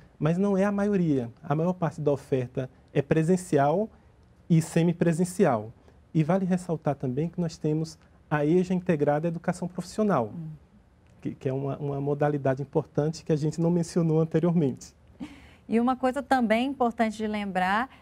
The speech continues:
Speaker 2: é a veracidade das informações, né? Quando a gente for fazer a inscrição, verificar direitinho os sites de pesquisa, né?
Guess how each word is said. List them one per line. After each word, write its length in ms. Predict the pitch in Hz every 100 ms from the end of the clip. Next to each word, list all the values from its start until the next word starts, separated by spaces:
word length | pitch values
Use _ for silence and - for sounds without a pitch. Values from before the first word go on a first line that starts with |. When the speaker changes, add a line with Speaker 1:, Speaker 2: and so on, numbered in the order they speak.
| -
Speaker 2:
é 120 | 208
a 80 | 208
veracidade 1200 | 202 226 285 285 277 285 220 208 220 226 220 185 180
das 540 | 165 160 170 202 196
informações, 1120 | 220 233 220 254 277 - 208 170 151 147 151
né? 240 | 175 240 240
Quando 300 | 180 170 165
a 100 | 175
gente 260 | 175 175
for 280 | - 180 165
fazer 260 | 180 165 165
a 60 |
inscrição, 960 | 165 - 143 151 - 202 202 196 190 185 - -
verificar 500 | 170 175 196 185 180
direitinho 480 | 170 170 170 - 185
os 80 | 180
sites 640 | - 185 185 180 180 160
de 120 | 156
pesquisa, 720 | 160 156 - - 214 220 185 175
né? 220 | 196